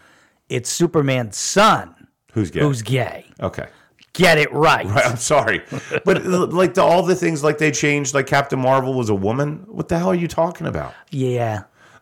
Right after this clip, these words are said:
Speaker 2: And it was a
Speaker 1: How about
Speaker 2: horrible
Speaker 1: Thor is a woman? How about that one?
Speaker 2: Right? Like, that's not even
Speaker 1: Thoretta.
Speaker 2: Listen, I took some mythology classes. We were forced to take mythology classes in Olean. Missus Leinbach was the teacher.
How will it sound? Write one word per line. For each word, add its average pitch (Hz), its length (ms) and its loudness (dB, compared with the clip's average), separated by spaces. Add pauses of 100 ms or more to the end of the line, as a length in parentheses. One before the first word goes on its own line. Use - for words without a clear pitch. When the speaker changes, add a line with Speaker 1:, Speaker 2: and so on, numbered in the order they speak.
Speaker 2:
And 151 180 2
it 165 40 2
was 160 180 4
a 311 80 2
Speaker 1:
How 302 160 6
about 480 100 6
Speaker 2:
horrible - 100 -2
Speaker 1:
Thor 349 320 6
is 208 120 4
a 180 80 6
woman? 123 420 0
How 165 240 -8
about - 280 2
that 320 260 0
one? 113 640 -2
Speaker 2:
Right? 202 600 2 (600)
Like, 208 180 2
that's 233 220 2
not 247 160 4
even 226 600 -2 (280)
Speaker 1:
Thoretta. 254 920 6 (380)
Speaker 2:
Listen, 104 240 -4
I 107 80 2
took 117 220 -2
some 104 160 -2
mythology 90 520 0
classes. 82 380 -4
We 104 160 0
were 101 60 2
forced 110 340 -2
to 110 80 -8
take 101 180 -2
mythology 80 520 -4
classes 78 460 -4
in 78 100 -4
Olean. 71 560 -4
Missus 82 360 -4
Leinbach 73 460 -4
was 78 140 -12
the 76 100 -16
teacher. - 540 -10